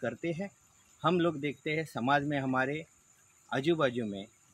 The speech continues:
बहुत सारी नारियों के ऊपर अन्याय होता है। नारी अगर माँ है तो वो बहन है, पत्नी है,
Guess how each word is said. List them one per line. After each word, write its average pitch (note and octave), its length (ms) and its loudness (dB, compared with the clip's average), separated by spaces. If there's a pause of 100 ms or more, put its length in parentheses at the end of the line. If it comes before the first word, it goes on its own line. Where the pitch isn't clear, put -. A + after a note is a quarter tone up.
बहुत D#3+ 360 0
सारी C#3+ 260 0
नारियों B2 340 0
के B2 140 -6
ऊपर B2 380 -4
अन्याय A#2+ 320 0
होता G#2+ 300 -6
है। F2+ 160 -10 (400)
नारी A#2+ 320 2
अगर C3+ 240 2
माँ C3 260 4
है D3 160 -2 (360)
तो B2 80 -4
वो C3 180 2
बहन B2+ 440 0
है, C3+ 200 -2 (140)
पत्नी D3 400 -2
है, B2+ 260 -4